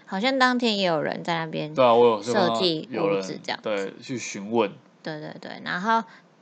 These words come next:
Speaker 1: 除了这个之外，他们卖的小东西是还有一些餐具，然后小餐具，还有一些食物，像什么鸡肉丸子，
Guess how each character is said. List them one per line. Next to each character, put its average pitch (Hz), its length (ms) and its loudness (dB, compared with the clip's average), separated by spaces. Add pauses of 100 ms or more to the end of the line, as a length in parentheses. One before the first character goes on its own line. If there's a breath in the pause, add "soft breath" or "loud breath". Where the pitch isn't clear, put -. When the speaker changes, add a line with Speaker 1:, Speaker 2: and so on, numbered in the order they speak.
(120)
Speaker 1:
除 208 180 -6
了 240 160 4
这 262 160 4
个 220 140 4
之 196 160 -2
外， 202 160 6
他 202 100 0
们 214 180 0
卖 220 200 4
的 190 80 2
小 180 160 -8
东 160 200 -6
西 185 160 -4
是 185 240 -4 (240 loud breath)
还 - 220 -2
有 180 100 0
一 190 60 -2
些 180 260 -2
餐 175 460 -2
具， 180 300 -6 (500)
然 180 160 -4
后 180 320 0
小 165 160 -6
餐 185 320 -6
具， 190 220 -4
还 165 240 -6
有 165 60 -4
一 165 40 -8
些 170 400 -4 (220 soft breath)
食 165 420 -8
物， 185 260 -2 (260)
像 202 180 4
什 180 60 -4
么 160 100 -8
鸡 185 220 0
肉 185 200 6
丸 160 320 -2
子， 160 240 -10